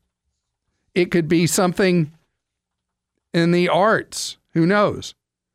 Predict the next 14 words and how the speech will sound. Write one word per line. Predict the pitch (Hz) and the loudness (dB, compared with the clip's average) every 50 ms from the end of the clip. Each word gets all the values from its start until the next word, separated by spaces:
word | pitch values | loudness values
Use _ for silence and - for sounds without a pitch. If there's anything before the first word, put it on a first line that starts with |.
| _ _ _ _ - | _ _ _ _ -16
I | - - - - - 135 | -14 -8 -4 -2 0 0
saw | 131 - 220 185 160 151 147 143 147 - - - - | 0 0 2 2 2 2 2 2 0 -2 -4 -12 -4
a | - 156 143 135 139 | -2 0 0 2 0
story | 139 - - 208 175 175 180 175 156 | -2 -2 -2 0 0 2 2 2 2
in | 139 135 | 0 -2
Kiplinger | - - 233 254 - 240 208 175 156 143 131 131 139 - _ _ _ - | -2 0 -2 -2 0 0 0 0 0 2 0 0 -2 -4 _ _ _ -4
magazine | 170 160 185 208 202 180 147 180 156 143 139 - - - _ _ _ _ _ _ _ - - | -2 0 0 2 0 0 0 2 2 2 0 0 -4 -10 _ _ _ _ _ _ _ -4 -4
about | - 147 180 170 165 180 - | 0 0 2 0 0 0 0
how | 139 170 180 170 | 0 0 0 0
there | 156 165 170 165 165 | 2 2 2 2 2
are | 160 | 2
these | 156 165 165 156 - | 0 0 0 0 -2
sites | - - 220 214 240 240 196 - - - - | -2 -2 0 0 0 -2 -4 -6 -8 -6 -2
that | 180 175 165 165 | 0 0 0 0